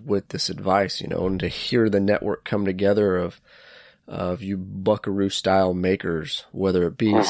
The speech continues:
Speaker 1: silver work or leather work, you know, bits, things of that sort. It's incredible to see the support, right? Rather than there is some level of competition, but you're not stepping on the next guy's throat just for the sa-,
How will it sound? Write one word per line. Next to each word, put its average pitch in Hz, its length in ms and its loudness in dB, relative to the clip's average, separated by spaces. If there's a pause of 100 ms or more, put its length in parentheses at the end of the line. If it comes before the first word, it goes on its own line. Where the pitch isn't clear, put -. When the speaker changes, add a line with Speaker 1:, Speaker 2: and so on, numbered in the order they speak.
(120)
Speaker 1:
silver 104 300 4
work 95 540 0
or 92 120 -2
leather 92 280 2
work, 87 440 -4
you 95 80 -6
know, 87 140 -6
bits, 98 300 -2
things 90 260 -8
of 87 60 -2
that 80 160 -2
sort. 87 340 -4
It's - 140 -6
incredible 98 520 2
to 101 80 -4
see 101 340 2
the 101 100 0
support, 104 560 2
right? 92 320 2
Rather 98 260 4
than 95 380 0 (1120)
there 151 120 6
is 147 120 4
some 143 180 4
level 120 200 4
of 110 100 -2
competition, 107 640 0
but 95 160 4
you're 98 140 2
not 98 380 2
stepping - 380 0
on 101 120 4
the 95 80 4
next 92 220 2
guy's 87 280 0
throat 87 280 -2
just 85 140 -6
for 85 100 -4
the 80 60 -2
sa-, 87 180 2